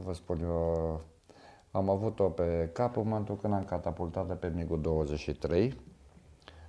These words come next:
Ne întorceam dintr-o aplicație din, uh,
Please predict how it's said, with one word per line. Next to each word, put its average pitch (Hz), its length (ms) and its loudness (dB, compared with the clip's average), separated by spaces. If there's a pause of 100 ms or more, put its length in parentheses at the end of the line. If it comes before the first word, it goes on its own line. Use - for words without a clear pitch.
(160)
Ne 98 100 -4
întorceam 90 540 0
dintr-o 85 300 0
aplicație 82 680 2
din, 78 180 -2 (100)
uh, 78 60 0